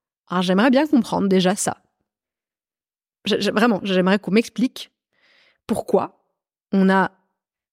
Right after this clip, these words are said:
décidé que pour obéir à la loi, on allait donner de l'argent à des entreprises. Moi, personne me donne d'argent pour obéir à la loi et je la respecte, la loi. Bon.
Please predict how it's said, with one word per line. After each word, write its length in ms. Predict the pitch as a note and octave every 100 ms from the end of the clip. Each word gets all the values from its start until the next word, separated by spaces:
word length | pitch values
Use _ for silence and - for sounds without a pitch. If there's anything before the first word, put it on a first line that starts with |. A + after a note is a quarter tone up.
| F#3
décidé 540 | A#3+ - G3 G3 - _ _ _ _ _ -
que 80 |
pour 260 | F#3+ G3 -
obéir 260 | B3 D4 C#4
à 20 |
la 100 | A3+
loi, 120 | G#3
on 40 | B3+
allait 140 | A3
donner 200 | G#3+ G#3
de 80 | F#3
l'argent 360 | G3 E3+ F#3 - _ _ _ _ _ _
à 40 | F3
des 100 | F3+
entreprises. 460 | G#3 F#3 - D#3 _ _ _ - _
Moi, 380 | F#3+ C4 - _
personne 320 | C4 - F4+
me 80 | C#4
donne 160 | A3 A3
d'argent 300 | G3 A#3+ D#4
pour 140 | A#3+
obéir 260 | F#3+ A3 G#3
à 20 |
la 80 | A3
loi 160 | A3+ -
et 120 | G3+
je 40 |
la 60 | G#3+
respecte, 400 | G#3+ - - -
la 80 | -
loi. 160 | - - _ _
Bon. 80 | -